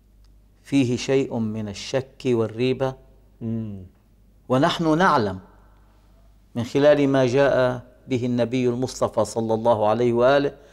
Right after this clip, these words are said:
Speaker 1: وقبله الأنبياء والرسل أن الله لا يخلف وعده،
Speaker 2: نعم.
Speaker 1: وأنه صادق الوعد. فإذا متى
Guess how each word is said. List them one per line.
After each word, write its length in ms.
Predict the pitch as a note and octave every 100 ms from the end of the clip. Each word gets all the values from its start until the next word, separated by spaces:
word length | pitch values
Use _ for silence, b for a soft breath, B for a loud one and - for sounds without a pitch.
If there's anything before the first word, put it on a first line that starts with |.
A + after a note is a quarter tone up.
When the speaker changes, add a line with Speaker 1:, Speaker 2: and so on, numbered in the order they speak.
| b b -
Speaker 1:
وقبله 500 | B2+ - D#3+ D3+ C#3
الأنبياء 580 | B2+ B2+ A#2+ C3+ C3+ A#2
والرسل 540 | A2+ B2 B2+ C#3+ C3+ - _ -
أن 200 | B2 A#2+
الله 680 | A#2 A#2+ B2+ A2+ B2 A#2 A#2+ _ _ _ _ _ _ A#2
لا 400 | B2+ C3+ C3+ C3+
يخلف 580 | A#2 - - A#2 -
وعده، 500 | A#2+ A2 - F#2 G2 - A#2
Speaker 2:
نعم. 300 | A#2 G#2 F#2 - _ _ _ -
Speaker 1:
وأنه 520 | A2 C3 B2+ A#2 A#2
صادق 600 | - C3+ C#3 C3 C3+ C3
الوعد. 380 | B2 B2 F2 F#2+ - - _ _ _ _ - _
فإذا 640 | - D3+ D3+ B2+ C#3 C#3 C3+ - _ _ _ _ _ _ _ _ _ _
متى 380 | C3+ D#3+ D#3+